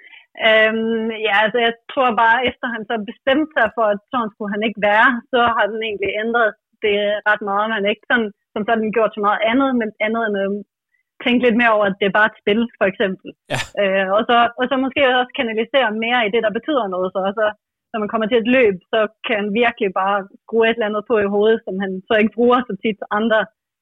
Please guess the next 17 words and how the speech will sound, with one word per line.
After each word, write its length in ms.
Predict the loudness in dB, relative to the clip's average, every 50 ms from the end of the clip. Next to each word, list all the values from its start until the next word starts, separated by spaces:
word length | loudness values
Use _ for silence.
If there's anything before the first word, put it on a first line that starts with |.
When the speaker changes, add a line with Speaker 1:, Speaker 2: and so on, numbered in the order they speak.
| _ 0
Speaker 1:
på 40 | 0 2 2
andre 160 | 2 2 2 2 0
arenaer. 460 | -2 -4 -6 -6 -6 -6 -6 -8 -10 -12 _ -10
Og 40 | -6 -2
Speaker 2:
Ja. 40 | 0 0
Speaker 1:
det 80 | 0 0 -2 -6 -6 -8 _ _ _ _ _ -6
har 60 | -4 -4
vi, 40 | -2 -2 -2 -4 -2 -2
har 80 | 0 2
vi 40 | 2 2
jo 40 | 2 2
set 140 | 0 0 0 0
nogle 140 | -2 0 0
gange 160 | 0 0 0 0
ved 80 | -2 -2 -2
nogle 140 | -2 0 2 0
løb, 120 | 0 0